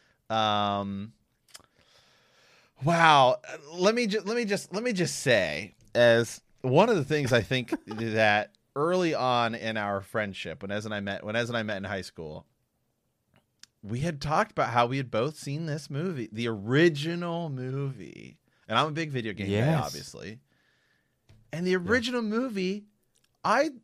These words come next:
Speaker 1: might argue, is still the best video game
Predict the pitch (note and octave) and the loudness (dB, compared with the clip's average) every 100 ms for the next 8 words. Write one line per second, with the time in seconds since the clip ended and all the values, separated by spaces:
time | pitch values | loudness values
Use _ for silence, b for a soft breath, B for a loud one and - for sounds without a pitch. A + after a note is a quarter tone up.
0 | - D3 F3+ F#3 F3 G3+ D3 B2+ C#3 C#3 | -16 -4 0 2 2 0 -2 -2 -2 -4
1 | - E3+ G3+ F3+ B2 A#2+ A#2+ B2 - - | -6 -4 -4 -6 -4 -2 -2 -2 -8 -20
2 | - F#2 A2 C#3+ F3 F3+ F3+ E3 A#2+ A#2 | -18 -10 -4 -2 -2 -2 -2 -4 -6 -6
3 | A#2+ A#2+ A#2 A2+ A#2 | -4 -6 -6 -8 -10